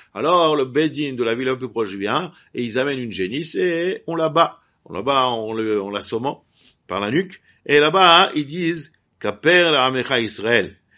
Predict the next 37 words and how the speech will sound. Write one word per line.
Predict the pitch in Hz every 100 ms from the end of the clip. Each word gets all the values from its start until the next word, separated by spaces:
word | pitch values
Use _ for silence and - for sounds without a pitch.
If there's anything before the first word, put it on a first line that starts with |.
| _ _
Et | 131 131 123 113 123
Asher | - - 104
Padita | - 90 143 214 135
Hashem, | 98 - 139 -
qu'Hashem, | - - 110 101
toi, | 110
tu | 110 - 107
as | 107 101
sauvé. | 101 95 95
Donc, | - 90
on |
dit, | 92 120
on | 113
utilise, | 107 120 117 104
on | 110 104 107
utilise | 107 107 127 139 - - _
le | 92 101 98 104
mot | 120 143 - _ _
Hashem, | 117 - 220 135 -
le | 92
nom | 127
d'Hashem. | 180 175 208 208 180 _ _ - - -
Alors, | - 95 107
ils | 110 131
disent | 151 127
de |
la | 143
même | 165 233
façon | 165 135 139
que |
dans | 131
la | 135 131
Gla | 131 131
Ufa, | 131 131 135 135 131
c'est | 117
une | 117
fa-, | 110 113